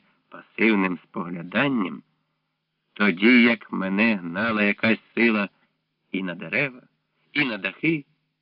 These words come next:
і на горища. Рано чи пізно мав статися вибух. І ось час прийшов.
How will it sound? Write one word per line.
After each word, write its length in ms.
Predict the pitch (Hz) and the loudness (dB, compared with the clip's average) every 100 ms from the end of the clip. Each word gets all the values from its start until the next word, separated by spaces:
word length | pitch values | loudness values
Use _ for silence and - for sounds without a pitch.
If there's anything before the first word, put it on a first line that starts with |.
| _ | _
і 100 | - | -10
на 140 | 92 90 | -10 -14
горища. 480 | 85 73 - - _ _ _ _ _ _ _ _ _ _ _ _ | -18 -20 -20 -20 _ _ _ _ _ _ _ _ _ _ _ _
Рано 320 | - 180 151 | -4 0 0
чи 140 | - | -2
пізно 460 | 127 170 165 90 - _ _ _ _ _ _ | 0 2 0 -6 -12 _ _ _ _ _ _
мав 360 | 82 90 156 143 _ | -12 -8 -8 -8 _
статися 580 | - - 117 110 110 | -8 -4 -4 -4 -6
вибух. 520 | 98 80 - - _ _ _ _ _ _ _ _ _ _ _ _ | -4 -4 -8 -14 _ _ _ _ _ _ _ _ _ _ _ _
І 140 | 120 139 | -2 0
ось 280 | 196 - | -2 -6
час 240 | - - 123 _ | -10 -10 -10 _
прийшов. 500 | - 104 - - _ | -14 -12 -14 -20 _